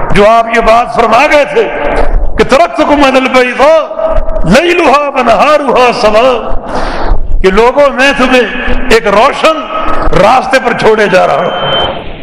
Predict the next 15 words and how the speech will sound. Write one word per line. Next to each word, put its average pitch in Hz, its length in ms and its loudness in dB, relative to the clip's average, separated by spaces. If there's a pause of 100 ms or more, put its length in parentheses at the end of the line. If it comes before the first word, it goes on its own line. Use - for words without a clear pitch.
(460)
ایک 233 220 2
واضح 254 500 0
راستے 269 460 0
پر، - 80 -8 (1600)
ایک 220 160 0
روشن 285 460 0
پروگرام 302 600 2
پر، 277 140 0 (1800)
جو 208 80 2
پروگرام 269 640 0
دے 277 100 2 (100)
کر 302 180 0
جا 330 220 4
رہا 311 160 0
ہوں، 302 180 -2